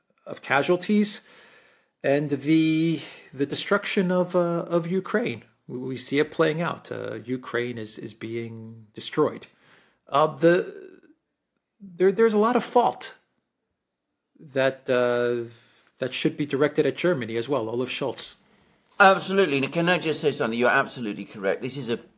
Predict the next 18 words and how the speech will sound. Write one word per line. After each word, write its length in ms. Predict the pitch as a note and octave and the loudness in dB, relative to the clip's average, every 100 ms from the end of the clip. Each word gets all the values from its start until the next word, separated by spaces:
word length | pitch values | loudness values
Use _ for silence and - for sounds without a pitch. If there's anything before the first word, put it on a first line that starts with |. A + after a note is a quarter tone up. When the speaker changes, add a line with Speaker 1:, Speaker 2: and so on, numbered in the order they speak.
| - _ _ | -20 _ _
Speaker 2:
incredibly 840 | C3 A#2+ - - D#3 D3+ C#3+ B2 A2+ | -6 -6 -8 -2 6 8 6 0 -2
important 560 | G2 A#2+ G#2 A2+ F2 | -4 -6 -8 -8 -12
report. 640 | D#2 - G2 E2 G#1+ - - - - _ _ | -12 -14 -12 -12 -12 -20 -20 -20 -20 _ _
It's 260 | A#2+ A#2 - | -6 -4 -6
been, 340 | B2 A2+ G#2+ - | -6 -4 -4 -2
I, 180 | B2 G#2 - | -4 -2 0
I 140 | C3+ B2+ | 2 2
gather 560 | G2+ D3 D3+ C#3+ C3 | 2 6 6 4 -2
it's 220 | A#2 - | -4 -8
received 400 | A2 - C3 A2 | -10 -8 -6 -8
a 40 | G2+ | -8
certain 420 | - C#3+ A2 G#2 | -2 2 2 2
amount 340 | F#2+ G2 F#2+ | -8 -8 -8
of 100 | F2+ | -14
attention 540 | F2 - F2+ - - E2+ | -18 -16 -16 -14 -14 -12
in 160 | E2+ | -12
Germany 460 | F2 F#2+ F2+ E2+ E2 | -6 -6 -6 -10 -12
itself. 720 | - - F#2+ F2+ - - - | -12 -6 -4 -4 -6 -14 -18